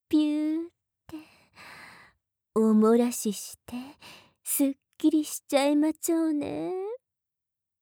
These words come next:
ん？ママと、チューしたいの？おっぱいはもういいのかな？うん。今日は時間がたっ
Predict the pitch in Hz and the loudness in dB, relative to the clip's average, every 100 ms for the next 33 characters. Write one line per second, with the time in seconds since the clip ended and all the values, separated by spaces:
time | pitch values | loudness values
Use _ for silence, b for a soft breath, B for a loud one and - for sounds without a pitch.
0 | - 262 269 330 494 _ _ _ B B | -6 -4 -2 -4 -6 _ _ _ B B
1 | B B B _ _ - 233 247 226 220 | B B B _ _ 2 4 4 2 -2
2 | - _ 202 - _ _ _ _ _ _ | -10 _ -20 -20 _ _ _ _ _ _
3 | - 320 320 320 - - 247 285 247 254 | 0 2 4 2 -2 -2 -2 0 -2 -4
4 | 294 339 453 - _ _ _ _ _ _ | -6 -6 -8 -12 _ _ _ _ _ _
5 | _ _ _ _ 233 240 247 _ - 226 | _ _ _ _ 2 2 2 _ -6 -4
6 | 214 208 214 226 254 269 262 277 320 339 | -2 -4 0 2 4 2 0 0 0 0
7 | - 330 247 240 90 339 494 _ _ _ | -2 -4 -4 -6 -8 -8 -10 _ _ _
8 | _ _ _ _ _ _ _ _ _ 208 | _ _ _ _ _ _ _ _ _ 0
9 | 277 359 359 _ B B B B B _ | 0 0 -6 _ B B B B B _
10 | _ - 311 311 302 277 254 262 - 285 | _ 4 6 8 6 2 0 -4 -4 -6
11 | 285 285 294 - 285 | -4 -4 -4 -2 -4